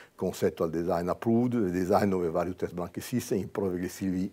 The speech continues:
progressively impo-, improving, taking into account the fabrication process and the R and D result.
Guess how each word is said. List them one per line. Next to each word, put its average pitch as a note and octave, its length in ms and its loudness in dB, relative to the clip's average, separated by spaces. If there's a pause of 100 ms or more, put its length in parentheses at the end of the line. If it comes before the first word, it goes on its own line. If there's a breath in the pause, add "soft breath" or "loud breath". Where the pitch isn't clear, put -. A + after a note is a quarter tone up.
(140)
progressively G2+ 720 0
impo-, B2+ 400 2
improving, B2+ 560 4 (560 loud breath)
taking C3 280 6
into A#2 160 4
account A2+ 360 6
the G2 120 -4
fabrication A2 640 2
process G#2 520 0
and G2+ 220 -2
the F#2 160 4
R G2 120 6
and G#2+ 140 0
D G2+ 140 0
result. F#2+ 560 2